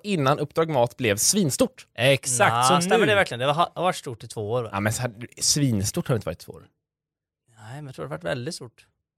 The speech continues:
Speaker 3: länge i alla fall.
Speaker 1: Okej då.
Speaker 3: Så att han har nog samma lön. Exakt
Speaker 1: Det är nog
Speaker 3: samma
Speaker 1: samma
Speaker 3: lön.
Speaker 1: lön. <laughs>
Speaker 2: Så ekvationen är oförändrad.
Speaker 3: Ja.
Speaker 2: Det är dubbla, nej, det är
Speaker 1: Min och Mauris lön tillsammans gånger två.
Speaker 2: <laughs> är lika
Speaker 1: Vänta
Speaker 2: med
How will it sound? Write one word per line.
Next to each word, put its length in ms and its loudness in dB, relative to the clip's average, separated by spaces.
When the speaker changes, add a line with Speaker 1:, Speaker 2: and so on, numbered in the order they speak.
Speaker 3:
länge 260 -8
i 40 -
alla 80 -8
fall. 120 -20
Speaker 1:
Okej 200 -8
då. 260 -20
Speaker 3:
Så 80 -10
att 160 -12
han 180 2
har 80 4
nog 120 2
samma 220 -2
lön. 100 -18
Exakt 280 2
Speaker 1:
Det 40 4
är 40 6
nog 80 4
Speaker 3:
samma 100 6
Speaker 1:
samma 120 2
Speaker 3:
lön. 140 2
Speaker 1:
lön. 180 -10
<laughs> 60 -20
Speaker 2:
Så 160 0
ekvationen 500 4
är 100 4
oförändrad. 600 2
Speaker 3:
Ja. 200 4
Speaker 2:
Det 380 2
är 100 2
dubbla, 720 4
nej, 180 -4
det 100 2
är 360 4
Speaker 1:
Min 460 4
och 240 2
Mauris 540 2
lön 380 4
tillsammans 800 2
gånger 460 2
två. 220 0
Speaker 2:
<laughs> 400 -20
är 140 0
lika 240 4
Speaker 1:
Vänta 160 4
Speaker 2:
med 120 2